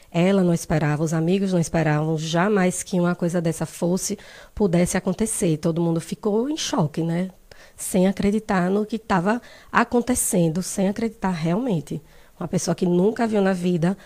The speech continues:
simplesmente porque não soube receber um não, simplesmente porque não soube ser contrariado, porque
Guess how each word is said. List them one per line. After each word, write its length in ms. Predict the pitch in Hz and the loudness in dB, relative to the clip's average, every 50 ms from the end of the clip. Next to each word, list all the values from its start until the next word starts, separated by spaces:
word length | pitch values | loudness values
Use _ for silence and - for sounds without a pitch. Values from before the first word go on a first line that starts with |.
| - - - - - | -20 -20 -20 -14 -10
simplesmente 640 | - - - 165 - 180 185 185 185 175 170 180 | -6 -4 -4 0 0 0 2 2 2 2 2 0
porque 500 | - - 185 180 160 - - 165 160 156 | -2 -2 -2 -4 -2 -2 0 2 2 2
não 140 | 160 160 170 | 2 0 -2
soube 260 | - - 180 160 170 | -2 -2 -2 -2 0
receber 380 | 151 165 160 - - 170 160 165 | 0 -2 -2 -2 -2 0 0 2
um 60 | 175 | 2
não, 420 | 208 202 175 165 156 156 160 185 - - - - - - - | 4 4 4 2 2 2 0 -2 -4 -10 -18 -20 -20 -20 -12
simplesmente 540 | - - 190 - 180 180 185 175 165 156 - | -8 -6 -4 -2 0 2 2 2 2 0 0
porque 280 | 185 180 - - 165 | -4 -4 -2 -2 -2
não 120 | 160 160 160 | 0 0 -2
soube 220 | - - 151 143 | -2 -4 -4 -6
ser 160 | - - 165 | -6 -6 -8
contrariado, 720 | - - 170 156 - 165 156 160 170 165 147 147 143 143 165 | -6 -4 -4 -2 0 0 0 2 2 2 2 2 2 0 -2
porque 520 | 156 - 180 - - - - 156 147 147 | -2 -4 -6 -8 -8 -6 -4 -2 -2 -4